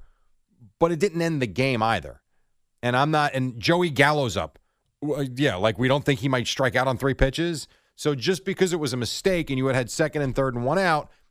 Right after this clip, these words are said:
doesn't mean that they were gonna drive those runs in. I've gotta blame, and which goes back to my original point. The Yankee offense had plenty of time to get Cole off the hook, had plenty of time to make Phil Nevin not look responsible, and they did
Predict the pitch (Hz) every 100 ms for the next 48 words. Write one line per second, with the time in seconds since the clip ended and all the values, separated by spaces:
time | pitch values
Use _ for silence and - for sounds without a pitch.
0 | - 120 165 147 156 127 147 156 135 127
1 | 127 120 117 95 120 120 107 113 87 107
2 | 104 90 107 78 76 _ _ - 151 170
3 | 190 180 156 151 147 117 120 135 - 135
4 | 135 131 131 123 123 120 98 113 - 110
5 | 85 - _ _ - 120 135 143 165 143
6 | 127 123 113 95 - 120 143 170 165 143
7 | 120 110 98 101 - - 156 165 165 -
8 | 123 123 - 95 - 127 151 151 - 127
9 | 123 113 110 107 - 139 135 113 107 123
10 | - 120 98 113 - _ _ _ 104 120
11 | 139 139 143 - 120 - 120 107 95 98
12 | 90 90 - _ _ 127 120 120 113 110
13 | 92